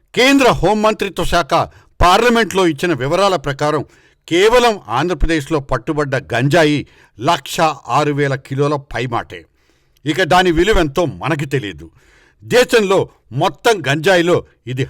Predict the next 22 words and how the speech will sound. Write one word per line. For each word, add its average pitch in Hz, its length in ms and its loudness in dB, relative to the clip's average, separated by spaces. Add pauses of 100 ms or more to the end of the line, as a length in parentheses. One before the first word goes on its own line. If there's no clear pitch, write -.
(140)
హయ్యెస్ట్, 147 580 -4 (340)
అత్యధికం. 135 680 -4 (380)
ఇది 123 320 -6
మన 104 300 -12
ఘనత. 127 380 -12 (720)
ఇక్కడ 226 300 0
ఏ 190 280 4
రాజకీయ 233 420 2
పార్టీల్ని 170 520 -2
బాధ్యుల్ని 143 640 -2
చేసి 147 240 -4
నిందలేసి 139 600 -2
నినాదాలు 139 500 -4 (140)
చేయడం 120 220 -4
లేదు. 90 260 -12 (440)
బాధ్యత 135 520 0
వహించాల్సిన 139 760 -4
ప్రభుత్వాధికారుల్ని 139 1120 -2 (400)
కార్నర్ 143 320 0
అత్తకట్టే 147 560 -4 (100)
చేయడం 110 240 -8
లేదు. 87 240 -14